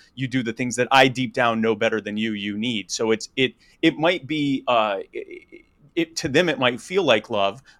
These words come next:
but I'm sure to many, uh, abusers and victimizers,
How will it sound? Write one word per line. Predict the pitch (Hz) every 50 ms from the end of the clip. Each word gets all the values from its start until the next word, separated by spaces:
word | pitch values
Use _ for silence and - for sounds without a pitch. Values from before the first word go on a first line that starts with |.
| _ _
but | - 160 151
I'm | 151 160 147
sure | - - 175 175
to | - - 156
many, | 160 196 226 226 196 147 -
uh, | - 123 117 - -
abusers | 120 110 113 127 135 135 123 120 127 123 110 110
and | 117 113
victimizers, | 110 127 113 - 135 117 113 113 113 110 107 101 113 110 104 -